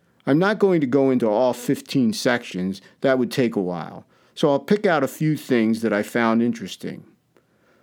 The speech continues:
First, one of the sections, uh, the section one of the bill, is called Marine and Coastal Blue Carbon. The bill defines blue carbon stock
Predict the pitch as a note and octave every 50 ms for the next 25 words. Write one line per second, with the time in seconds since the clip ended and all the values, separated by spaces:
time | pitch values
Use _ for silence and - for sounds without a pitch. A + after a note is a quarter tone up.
0 | _ - - - A3 A3 G3 E3+ D#3+ - - - - - _ _ _ _ _ _
1 | _ _ _ - C3 D3+ F3+ G3 G#3 G3+ - - C#3+ C#3 A#2+ B2+ A#2 - - B2+
2 | A2+ A2 A2 - C3 B2 B2 B2 A2+ A#2+ - A#2 C#3 B2 A2+ G#2+ G#2 A2+ - -
3 | E3+ E3 - - C3 B2 A#2+ C3 D3 D3 C3+ A#2+ G2+ G#2 F2 F#2 G2+ F#2 F#2 F#2+
4 | G2 G2+ - - _ _ _ _ _ _ C3 A#2+ A2+ - - C3 A#2 A2+ A2+ A2+
5 | A2+ A2+ A2+ B2+ C#3 D3 D3+ D3+ D3+ - - A#2+ - - C3 B2+ B2+ B2+ - -
6 | C3+ B2 G#2+ G2+ A#2+ B2 B2 A2+ A#2 - A#2+ G#2+ G2+ G2 F#2 F2 - - - -
7 | _ _ _ _ _ _ _ _ _ _ _ _ _ _ _ _ _ - C#3+ C3
8 | C3 F#3+ A3 A3+ A3+ F#3 F#3+ E3 - - C3+ B2+ B2+ C3 B2+ A#2 A2 - C3+ C#3+
9 | D#3+ E3+ F3+ F3+ D#3 - - - - D#3 C#3 C3 B2+ B2 A#2+ A2+ - - - -
10 | C3+ B2+ A2 F#2+ F2+ - -